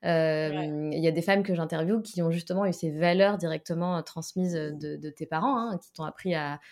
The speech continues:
Speaker 1: à bosser pour obtenir ce que tu voulais, en fait, à te construire la vie de tes rêves par tes propres moyens. Euh, et donc, c'est un peu aujourd'hui ce que t'as fait. Est-ce que d'ailleurs, tu considères aujourd'hui avoir,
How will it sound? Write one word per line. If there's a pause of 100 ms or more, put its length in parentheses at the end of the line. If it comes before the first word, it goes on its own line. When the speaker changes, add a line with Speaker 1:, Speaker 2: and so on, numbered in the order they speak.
(180)
Speaker 1:
à
bosser
pour
obtenir
ce
que
tu
voulais,
en
fait,
à
te
construire
la
vie
de
tes
rêves
par
tes
propres
moyens. (520)
Euh,
et
donc,
c'est
un
peu
aujourd'hui
ce
que
t'as
fait.
Est-ce
que
d'ailleurs,
tu
considères
aujourd'hui
avoir,